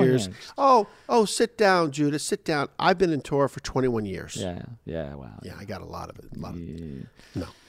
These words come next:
Speaker 2: No, no.
Speaker 1: No, it's not good at all.
Speaker 2: No, no,
Speaker 1: Now,
Speaker 2: definitely not.
Speaker 1: you know, it's kind of interesting that, uh, to go tribal.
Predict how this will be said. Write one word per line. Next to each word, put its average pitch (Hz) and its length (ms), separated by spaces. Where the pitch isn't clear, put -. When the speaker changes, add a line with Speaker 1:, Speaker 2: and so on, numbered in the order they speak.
Speaker 2:
No, 101 200
no. - 160
Speaker 1:
No, 92 160
it's 85 160
not 95 180
good 90 160
at 80 80
all. 76 200
Speaker 2:
No, 107 220
no, 113 120
Speaker 1:
Now, 110 60
Speaker 2:
definitely 165 340
not. 180 60
Speaker 1:
you 214 80
know, 175 80
it's 147 120
kind 175 140
of 131 80
interesting 120 520
that, 98 240
uh, 87 260
to - 100
go 110 120
tribal. 95 500